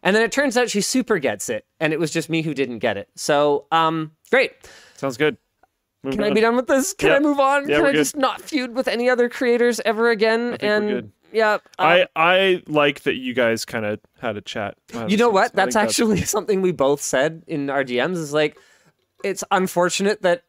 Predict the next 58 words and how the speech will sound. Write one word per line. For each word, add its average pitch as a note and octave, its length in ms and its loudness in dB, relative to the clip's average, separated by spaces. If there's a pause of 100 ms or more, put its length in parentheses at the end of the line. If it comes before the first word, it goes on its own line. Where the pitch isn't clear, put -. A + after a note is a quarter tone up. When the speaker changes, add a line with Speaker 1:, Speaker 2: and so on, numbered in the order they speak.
Speaker 1:
it's F#3 180 -4
because F3 380 0
of E3+ 100 0
this, D3+ 240 0
but D3+ 180 -2
I'm D#3 140 2
glad C#3+ 260 -2
we D#3 60 2
finally C4 480 4
Speaker 2:
<laughs> D4 120 10
Speaker 1:
connected. A#3+ 460 4
Speaker 2:
Yeah, A3 360 6
no, A#3 180 6
but F3 160 0
seriously A3 380 2
though, A2+ 180 4
like B2 180 2
that, C#3+ 200 2
I C3 40 2
think C3+ 200 -4
that's B2 180 0
actually G#2+ 320 -4
cool. F#2+ 300 -10
Speaker 1:
Yeah, B3+ 160 2
we'll C4 100 2
Speaker 2:
'Cause F3+ 140 4
Speaker 1:
probably, A3+ 320 2
Speaker 2:
it's E3+ 240 -4 (100)
Speaker 1:
we'll G#3 120 -2
probably G3+ 200 0
find G#3 180 -2
an F#3+ 80 2
excuse D3 360 -4
to - 80 -8
work A2 160 -4
together G#2+ 320 -2
at G#2+ 100 -4
some G#2+ 160 -8
point F#2+ 200 -10
in F#2 40 -16
the G2 80 -10
future. - 160 0
Speaker 2:
And F3+ 100 2
Speaker 1:
It's F3+ 220 2
Speaker 2:
that's - 40 -4
Speaker 1:
a - 20 -4
matter A#2+ 140 -2
of C3+ 80 2
Speaker 2:
cool. A2 100 0
Speaker 1:
time. F#2 240 -14
Speaker 2:
I, D3+ 140 4
I E3 120 2
like E3+ 300 2
when F3 160 0
things E3+ 260 -2
get - 180 0
properly C3+ 460 -2
resolved. A#2 600 -2